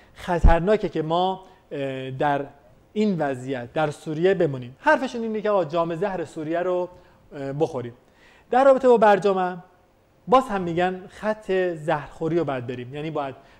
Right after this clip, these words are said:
به همون شروط تن بدیم و نگذاریم که، اه،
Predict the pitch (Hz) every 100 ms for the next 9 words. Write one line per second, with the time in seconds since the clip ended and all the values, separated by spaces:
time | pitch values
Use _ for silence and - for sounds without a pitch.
0 | - 175 180 160 - 147 139 - 208 226
1 | 208 196 185 - - - - 170 170 165
2 | 165 180 175 160 156 147 135 143 131 123
3 | - - _ _ 147 147 135